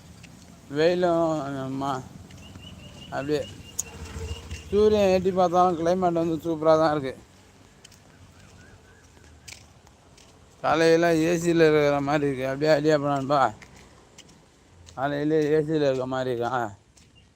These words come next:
சூப்பரு. ஜில்லுன்னு அழகா இருக்குமே. ஆஹா, ஆ. இங்க வெயில் அடிக்குது நண்பா. அதை பாருங்க.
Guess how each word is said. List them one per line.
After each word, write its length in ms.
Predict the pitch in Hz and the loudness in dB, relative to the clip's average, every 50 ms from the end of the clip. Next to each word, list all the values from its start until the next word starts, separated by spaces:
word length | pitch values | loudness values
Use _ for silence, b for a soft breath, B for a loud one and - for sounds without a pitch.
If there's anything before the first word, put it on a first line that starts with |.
| _ _ - - - _ _ _ - | _ _ -20 -20 -20 _ _ _ -12
சூப்பரு. 580 | - 151 143 135 135 135 127 135 131 123 113 107 - - - _ _ _ _ _ _ _ _ _ _ - - - - _ _ _ _ - - _ _ _ - _ _ _ _ _ _ - - - - - - _ _ - - _ - - - - - _ _ _ _ - - - - - - - - - - - - _ - - - - - - - - 117 117 | -10 -8 -6 -4 -4 -4 -2 -2 -4 -4 -6 -10 -14 -18 -20 _ _ _ _ _ _ _ _ _ _ -20 -20 -20 -20 _ _ _ _ -20 -20 _ _ _ -20 _ _ _ _ _ _ -20 -20 -20 -20 -20 -20 _ _ -20 -20 _ -20 -20 -20 -20 -20 _ _ _ _ -20 -20 -20 -20 -20 -20 -20 -20 -20 -20 -20 -20 _ -20 -20 -20 -20 -20 -20 -20 -20 -10 -2
ஜில்லுன்னு 440 | 127 147 151 151 156 165 160 156 151 | 2 4 4 6 6 4 4 4 6
அழகா 380 | 143 139 147 143 143 151 151 | 6 6 6 6 6 6 4
இருக்குமே. 360 | 147 143 139 135 131 127 127 113 110 - - _ _ | 4 4 2 0 -2 -2 -4 -4 -6 -10 -20 _ _
ஆஹா, 280 | - 127 131 131 131 127 - _ _ _ _ _ 135 | -8 -6 -6 -6 -8 -10 -14 _ _ _ _ _ -10
ஆ. 140 | 131 131 123 - _ _ - - - - - - - - - - - - - - - - - - - - - - - - - - - - - - - - - - - - - - - - - - - - - - - - - - | -10 -10 -12 -16 _ _ -20 -20 -20 -20 -20 -20 -20 -20 -20 -20 -20 -20 -20 -20 -20 -20 -20 -20 -20 -20 -20 -20 -20 -20 -20 -20 -20 -20 -20 -20 -20 -20 -20 -20 -20 -20 -20 -20 -20 -20 -20 -20 -20 -20 -20 -20 -20 -20 -14 -8
இங்க 120 | 135 135 | -4 0
வெயில் 280 | 131 143 156 165 190 175 | 4 6 6 6 8 6
அடிக்குது 340 | 165 156 151 156 156 147 143 | 6 6 6 4 4 4 2
நண்பா. 340 | 131 123 120 113 107 107 107 | 0 -2 -4 -4 -4 -4 -4
அதை 180 | 110 117 117 | -4 -4 -4
பாருங்க. 360 | 117 127 127 123 123 127 127 | -4 -4 -4 -4 -6 -8 -10